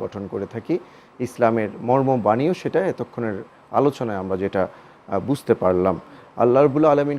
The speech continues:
কোরআনে পাকে এই বিষয়ে ইঙ্গিত করছেন সূরাতুন নিসাতে,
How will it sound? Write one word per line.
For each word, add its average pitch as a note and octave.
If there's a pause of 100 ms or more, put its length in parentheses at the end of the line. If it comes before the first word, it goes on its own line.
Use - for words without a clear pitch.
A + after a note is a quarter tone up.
কোরআনে B2
পাকে A#2+ (420)
এই F3
বিষয়ে D3+
ইঙ্গিত B2+ (100)
করছেন A#2
সূরাতুন G#2+
নিসাতে, G2